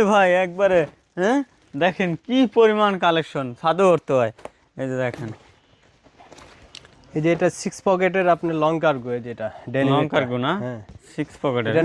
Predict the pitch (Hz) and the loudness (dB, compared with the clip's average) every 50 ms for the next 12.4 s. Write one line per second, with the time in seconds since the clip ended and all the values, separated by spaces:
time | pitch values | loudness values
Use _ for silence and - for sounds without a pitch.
0 | 165 160 170 180 175 165 - - 156 131 107 - - - _ _ _ _ - 139 | 4 4 4 2 2 0 -2 -4 -8 -8 -8 -10 -16 -20 _ _ _ _ -6 -4
1 | 156 160 160 143 - - 131 117 110 - _ _ _ _ _ _ - - 151 147 | -2 -2 -4 -6 -8 -10 -12 -12 -12 -12 _ _ _ _ _ _ -8 -6 -2 2
2 | 165 170 165 156 147 170 170 160 175 190 185 180 - - - 190 180 - - 196 | 2 2 2 4 2 2 2 4 2 2 2 0 -2 -4 -4 -6 -6 -4 0 0
3 | 190 170 - 190 180 185 190 180 175 160 156 170 175 180 180 180 180 165 165 175 | 0 0 0 0 0 2 2 2 2 0 0 0 2 2 0 0 0 0 0 0
4 | 175 170 160 - - 185 185 185 185 175 156 156 170 170 180 180 175 165 175 170 | 0 0 -2 -2 -4 -4 -2 0 0 0 0 0 0 0 2 2 0 2 2 2
5 | 170 170 180 180 175 170 165 160 160 151 - 165 160 160 160 - - 156 151 139 | 2 2 0 -4 -2 -2 0 0 0 -2 -2 -2 -2 -2 -4 -4 -2 -2 -2 -2
6 | - 165 147 156 156 - - 156 147 139 135 131 139 151 - - 185 220 262 254 | -2 -4 -4 -4 -6 -8 -6 -6 -4 -4 -6 -8 -10 -10 -6 0 2 4 4 4
7 | 214 - 226 214 214 - - 220 214 214 208 190 175 160 135 156 139 147 151 151 | 4 2 -2 -4 -6 -6 -6 -6 -4 -2 -2 -2 -2 -2 -4 -4 -4 -2 -4 -4
8 | - - 165 156 165 151 - 156 143 143 143 139 135 123 - - 113 104 - - | -4 -6 -8 -6 -6 -6 -4 -4 -2 -2 -4 -4 -4 -6 -8 -10 -14 -14 -8 -4
9 | 135 131 131 127 131 151 180 202 - - - - - - - - - 139 139 139 | 0 0 0 2 0 0 -2 -4 -6 -14 -20 -20 -20 -20 -12 -6 -2 0 0 0
10 | 120 113 113 - 165 160 156 180 180 180 175 175 190 208 196 180 175 175 180 185 | 0 -2 -4 -4 -4 -2 2 4 6 6 6 4 2 -2 -4 -4 -4 -4 -2 -2
11 | 185 190 - - 196 202 202 196 185 - - 202 190 190 - - 202 190 185 208 | -2 -2 -2 -2 -2 -2 -2 -4 -6 -8 -10 -8 -8 -4 -2 0 0 0 0 -2
12 | 190 - - - 190 180 180 | -4 -2 0 2 2 4 4